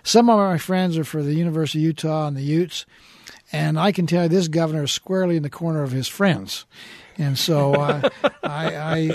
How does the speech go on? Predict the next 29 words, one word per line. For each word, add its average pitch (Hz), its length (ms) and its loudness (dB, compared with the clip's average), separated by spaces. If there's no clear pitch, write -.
whoever 214 440 4
wins, 190 640 -2
uh, 147 300 -10
tonight's 156 480 -4
game 151 500 0
will 143 140 -4
have 143 140 0
a 135 60 -4
big 175 200 4
win. 139 360 -4
And 139 140 -6
so 165 140 0
we 160 220 2
encourage 151 400 -2
both 165 240 0
of 160 60 -2
them 147 60 -4
to 143 40 -8
go 156 60 -2
out 151 60 -6
and 143 100 -12
play 165 180 0
hard, 151 380 0
play 147 180 -4
fair, 147 440 -2
and, 139 440 -4
uh, 131 100 -6
good 147 220 0
luck. - 340 -6